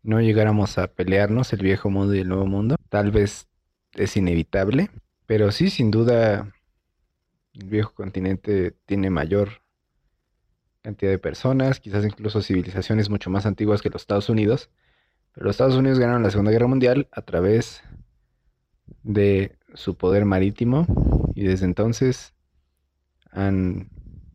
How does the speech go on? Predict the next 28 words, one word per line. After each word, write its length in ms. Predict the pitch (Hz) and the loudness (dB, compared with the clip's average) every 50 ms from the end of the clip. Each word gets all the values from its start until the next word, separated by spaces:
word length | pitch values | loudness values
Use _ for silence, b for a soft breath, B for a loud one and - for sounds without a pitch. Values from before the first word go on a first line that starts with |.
| _ _ _ _ _ _ _ _ _ - | _ _ _ _ _ _ _ _ _ -14
ejercido 680 | 113 - 113 101 - - 117 113 117 117 113 107 104 101 | -4 -2 -2 -2 0 0 0 2 2 4 2 2 2 2
una 200 | 101 107 110 113 | 2 2 2 2
influencia 1040 | 113 110 - 113 101 95 98 101 104 104 - - 107 101 98 98 98 101 110 117 _ _ _ _ _ _ _ _ _ _ _ _ _ _ _ _ _ _ _ _ _ _ _ _ _ _ _ - | 0 0 0 2 2 2 2 2 0 -2 0 0 0 2 2 0 -2 -4 -6 -10 _ _ _ _ _ _ _ _ _ _ _ _ _ _ _ _ _ _ _ _ _ _ _ _ _ _ _ -8
descomunal 720 | - 110 101 101 - - 98 95 98 101 101 104 107 107 107 | -4 -4 -4 -2 -2 -2 -2 0 2 2 2 2 2 2 2
en 120 | 107 104 | 2 2
el 160 | 98 92 90 | 0 0 0
mundo, 380 | 92 92 92 92 87 80 - - | 0 0 0 0 -2 -2 -4 -6
¿no? 180 | - - 143 - _ _ _ _ _ _ - | -6 -8 -10 -10 _ _ _ _ _ _ -8
Incluso 380 | 101 101 - - 120 131 143 | -6 -6 -2 -2 0 2 2
ya 160 | 123 123 123 - | 2 2 0 0
fuera 320 | - - 107 120 123 113 | 0 0 2 4 4 4
de 100 | 101 87 | 4 2
este 220 | - - - - | 0 0 -4 -6
mundo. 280 | 87 76 64 60 - - | -6 -6 -8 -10 -10 -12
Entonces, 480 | - - 101 104 101 - 101 101 - - | -8 -6 -4 -4 -4 -4 -4 -6 -4 -4
en 380 | 98 95 95 92 92 95 92 90 | -2 -2 0 0 -2 -2 -2 -2
la 100 | 92 95 | -2 0
gran 480 | 98 98 107 113 117 117 120 120 - _ _ _ _ _ _ | 2 2 2 2 0 0 -2 -4 -6 _ _ _ _ _ _
carrera 400 | - 87 85 95 107 113 113 113 | -6 -4 0 2 2 2 2 2
civilizatoria, 880 | - 107 95 85 82 90 - 101 87 - 101 104 104 101 101 151 185 - - | 2 0 0 0 0 -2 -2 -4 -4 -2 -2 0 2 2 2 2 0 -2 -2
pues 220 | 113 110 107 107 | -2 -2 0 2
ya 260 | 117 117 120 117 110 | 2 2 4 4 4
yo 140 | 107 110 110 | 2 2 2
creo 100 | 117 113 | 2 0
que 120 | - 127 | 2 2
hay 80 | 110 117 | 2 2
un 100 | 117 117 | 2 2
anime 440 | 113 107 98 95 98 104 117 123 | 2 2 2 2 2 2 2 0